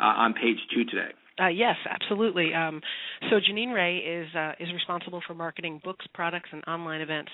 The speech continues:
Speaker 2: for, uh, both Josie Beth and Wiley nonprofit management programs, as well as professional management, public management, and conflict resolution programs at,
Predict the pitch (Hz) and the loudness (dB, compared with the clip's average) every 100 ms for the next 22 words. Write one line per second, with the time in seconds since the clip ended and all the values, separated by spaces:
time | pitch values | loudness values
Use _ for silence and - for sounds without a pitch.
0 | - 165 156 - - 160 156 165 160 - | -12 -10 -10 -12 -2 0 2 0 0 2
1 | 170 185 156 156 156 156 151 151 151 147 | 4 6 6 4 2 2 4 4 0 -2
2 | 147 - 156 147 156 156 165 160 - 151 | 0 2 2 2 4 6 4 -2 -2 -2
3 | 143 139 143 - - - - - 165 165 | 2 2 0 -6 -10 -12 -12 -4 0 6
4 | 160 160 - - 156 156 165 156 151 147 | 6 6 2 0 4 4 4 4 4 4
5 | 147 147 - 170 160 156 143 147 143 143 | 0 -4 0 0 2 -2 -4 -4 -2 -4
6 | 139 147 - 151 - 143 - 143 147 156 | -4 -4 -2 -2 -2 -2 2 0 0 0
7 | 143 135 - 139 139 127 139 - - | 2 2 -4 -2 0 0 -4 -6 -6